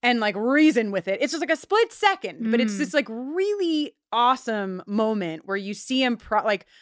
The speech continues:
Speaker 1: trying to process it. Then we, like, Giles, I think, says something, and then it goes back to Xander, and that's when Xander's like, you know, whatever fucking z-, he does his Xander thing. But there was just, like, a little bit more depth to it for me because of that little tiny moment. Like,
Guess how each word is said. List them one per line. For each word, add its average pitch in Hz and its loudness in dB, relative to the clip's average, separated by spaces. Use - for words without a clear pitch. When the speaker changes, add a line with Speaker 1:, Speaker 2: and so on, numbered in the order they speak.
Speaker 1:
trying 220 0
to 196 2
process 202 0
it. 302 2
Then 247 -2
we, 233 -2
like, 208 0
Giles, 226 4
I 226 -2
think, 220 -8
says 202 -2
something, 196 -12
and 196 -12
then 190 -8
it 170 -12
goes 185 -2
back 175 2
to 175 -20
Xander, 175 -6
and 165 -4
that's 156 -6
when 170 -12
Xander's 156 -8
like, 135 -12
you 226 0
know, 160 -6
whatever 202 0
fucking 165 -8
z-, 165 -16
he 208 -6
does 185 -2
his 185 -8
Xander 170 -6
thing. 190 -6
But 320 -2
there 392 4
was 392 0
just, 427 -4
like, 480 -2
a 302 2
little 294 -2
bit 285 -2
more 262 -2
depth 202 -2
to 175 -8
it 160 -8
for 196 -12
me 185 -8
because 190 -10
of 233 -4
that 220 4
little 254 0
tiny 226 -2
moment. 165 -4
Like, 196 0